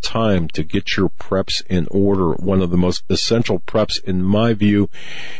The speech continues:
if you've got the food, the long-term storable food, or even if you don't, but you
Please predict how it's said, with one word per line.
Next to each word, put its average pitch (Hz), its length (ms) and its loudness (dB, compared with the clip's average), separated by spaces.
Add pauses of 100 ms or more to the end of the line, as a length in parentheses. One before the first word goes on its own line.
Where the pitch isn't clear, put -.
(280)
if - 120 0
you've 87 200 0
got 120 300 4
the 110 80 0
food, 113 520 2
the 95 120 2
long-term 101 460 0
storable 104 440 2
food, 101 360 2 (1040)
or 120 180 4
even 131 320 2
if 113 160 -2
you 101 200 2
don't, 113 480 2
but 92 200 -2
you 101 400 0